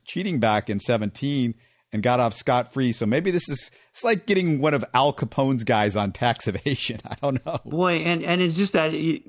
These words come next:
Speaker 2: just when you think you hear it all about the, the types of fraud that, that you can do, you know, there's another one you don't hear very often, pension fraud. Yeah, I did see that story, Robert. And the first thing I had to glance at it twice. Wait,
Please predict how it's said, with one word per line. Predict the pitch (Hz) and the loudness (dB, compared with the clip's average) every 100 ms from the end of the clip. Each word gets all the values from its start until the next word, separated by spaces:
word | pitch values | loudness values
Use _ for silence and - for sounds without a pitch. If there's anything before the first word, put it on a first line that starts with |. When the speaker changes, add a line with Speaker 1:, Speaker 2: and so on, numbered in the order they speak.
| 185 | -6
Speaker 2:
just | 143 233 | -4 0
when | 262 | 2
you | 233 | 2
think | 175 196 190 | 2 0 0
you | 135 | -2
hear | - 190 | 0 2
it | 151 | 2
all | 127 143 160 175 160 | 2 2 2 2 2
about | 120 120 113 110 - _ 113 | 2 2 2 -2 -8 _ -4
the, | 120 | -4
the | - 113 | 0 -2
types | - 127 131 - | 0 0 0 -2
of | 117 | -4
fraud | - - 127 120 143 147 143 127 | -4 -2 0 2 2 0 -2 -2
that, | 127 120 | -2 0
that | 131 127 | -2 0
you | 151 | 0
can | 147 135 | 2 2
do, | 107 120 147 160 - _ _ _ _ | 2 2 2 0 -4 _ _ _ _
you | - 151 | 0 2
know, | 160 160 | 4 2
there's | 147 175 | 2 4
another | 151 156 220 | 4 4 4
one | 151 139 | 4 4
you | 139 | 2
don't | 151 147 | 2 2
hear | 143 240 | 2 2
very | 180 120 110 | 2 2 2
often, | 107 113 104 | 0 0 -4
pension | 85 - 147 185 208 | -6 -2 0 2 0
fraud. | 185 202 214 | 2 2 4
Yeah, | 151 135 | 2 2
I | 160 | 2
did | 165 175 | 0 0
see | - 190 | 0 0
that | 120 101 | 2 -2
story, | - 110 98 | -2 -2 0
Robert. | 104 131 135 | 0 0 0
And | 110 | -2
the | |
first | 107 208 - | 0 0 0
thing | 196 | 0
I | 151 | 2
had | 143 170 | 2 0
to | |
glance | 135 143 165 151 | 0 0 0 2
at | 123 | 0
it | 107 | 0
twice. | - 135 - | -2 -2 -2
Wait, | 175 - | -2 -2